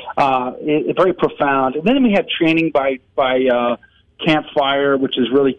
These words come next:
cool. And then, of course, there's the archery, you know, which is how I picked up the archery bug, which was at the Allegheny State Park in two thousand eleven at an Into the Wild.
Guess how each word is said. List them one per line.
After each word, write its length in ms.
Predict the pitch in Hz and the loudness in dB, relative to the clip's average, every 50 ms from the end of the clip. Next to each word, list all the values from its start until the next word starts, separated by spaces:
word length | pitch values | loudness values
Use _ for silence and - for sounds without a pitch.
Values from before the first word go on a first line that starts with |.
| - | 0
cool. 340 | - 143 135 131 131 135 131 | 2 2 4 4 4 2 2
And 80 | 131 135 | 0 0
then, 80 | 151 156 | -2 -2
of 100 | 151 - | -2 -2
course, 260 | - 175 160 156 151 151 | 0 2 2 0 0 -2
there's 200 | 151 139 135 - - - | -2 0 0 -2 -4 -4
the 120 | 135 139 | -2 -2
archery, 640 | - - 143 147 160 156 - - 160 156 151 147 - _ _ _ - | 0 2 2 0 0 0 -2 -4 -4 -2 -2 -4 -6 _ _ _ -6
you 80 | 160 143 | -4 0
know, 100 | 139 135 | 2 2
which 200 | 139 135 - - | 2 0 0 -2
is 80 | 135 120 - - _ _ _ _ - _ _ - | -2 -4 -4 -6 _ _ _ _ -20 _ _ -2
how 200 | - 160 156 156 | 0 2 2 2
I 100 | 160 156 | 0 -2
picked 260 | - 190 170 - - | -2 -4 -4 -4 -4
up 100 | 113 - | -6 -2
the 120 | 147 147 | 0 2
archery 320 | 151 156 151 156 - 151 139 | 2 2 0 -2 -4 -6 0
bug, 280 | - 143 139 139 135 | 0 0 0 0 0
which 160 | 139 135 131 - - | -2 -2 -2 -2 -2
was 240 | 139 135 127 117 127 | 0 0 0 2 2
at 240 | 131 127 123 123 - - _ _ _ - - _ - | 0 0 0 -2 -6 -20 _ _ _ -20 -20 _ -2
the 120 | 143 143 | 0 0
Allegheny 520 | 143 147 147 135 127 143 143 147 147 143 - - | 2 2 0 -2 0 0 0 0 0 0 -2 0
State 240 | - 151 139 143 - | -2 -2 -2 -2 -4
Park 380 | - 156 139 135 131 - _ - _ _ _ | -2 -2 0 0 -2 -4 _ -20 _ _ _
in 140 | - 123 - | -8 -8 -4
two 140 | - 165 160 | -2 0 2
thousand 320 | 156 143 135 131 120 127 | 2 2 2 0 -2 -2
eleven 420 | 120 117 131 131 127 131 131 127 127 | -2 0 0 0 2 2 0 0 0
at 160 | 123 - 127 | 0 0 0
an 120 | 127 123 | 2 2
Into 200 | 131 131 127 127 120 | 2 2 2 2 2
the 60 | 123 | 2
Wild. 500 | 120 123 123 123 123 123 120 117 120 117 | 4 4 2 2 2 2 2 0 0 -2